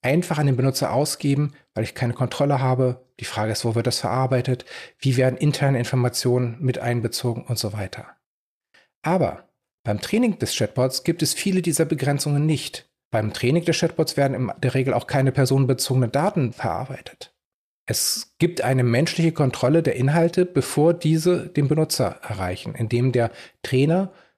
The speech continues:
zum Beispiel, äh, Vorschläge, die ein G P T oder ein anderes Language-Modell macht, erstmal überprüft, gegebenenfalls überarbeitet, auswählt und dann erst übernimmt.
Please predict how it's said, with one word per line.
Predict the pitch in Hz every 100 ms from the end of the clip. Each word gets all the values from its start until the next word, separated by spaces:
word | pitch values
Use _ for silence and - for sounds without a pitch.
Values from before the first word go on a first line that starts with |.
| _ -
zum | 123
Beispiel, | 113 113 120 120 107 -
äh, | - 110
Vorschläge, | - - 135 156 151 151 147
die | 127 123 120
ein | 110 101 92
G | 117
P | 110
T | 113 - 156 160
oder | 110 117 101
ein | 98 101
anderes | - 135 139 131 - - _ -
Language-Modell | 123 139 - 127 120 110 101 -
macht, | 101 95 185 - - _ _ -
erstmal | 123 - 113 107
überprüft, | 98 - 165 180 185 - -
gegebenenfalls | 107 107 107 110
überarbeitet, | 110 123 143 143 143 139 - _ _
auswählt | 113 123 143 - - 131 135 135 - _
und | 135 131 131 - - -
dann | - 101
erst | 113 117 - -
übernimmt. | 120 113 104 90 - -